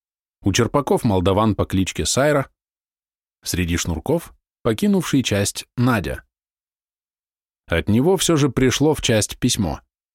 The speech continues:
Получил письмо Кувшин. Обычный конверт с тетрадным листком и вложенной черно-белой фоткой. На ней Надя не Надя уже,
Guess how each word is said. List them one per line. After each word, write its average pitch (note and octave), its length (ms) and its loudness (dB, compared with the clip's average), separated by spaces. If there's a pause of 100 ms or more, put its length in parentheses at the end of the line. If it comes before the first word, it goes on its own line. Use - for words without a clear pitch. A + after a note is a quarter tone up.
(460)
Получил F2+ 480 2
письмо F2+ 400 0
Кувшин. F2 520 -4 (1000)
Обычный A#2 480 0
конверт G2+ 420 2
с - 80 -4
тетрадным F#2+ 440 0
листком B2 420 0
и A2 40 2
вложенной G#2+ 440 2
черно-белой G2 540 0
фоткой. D#2 500 -6 (1160)
На F2+ 140 0
ней G2+ 220 4
Надя G2 280 2
не F#2 140 2
Надя C3 320 0
уже, D2+ 360 -4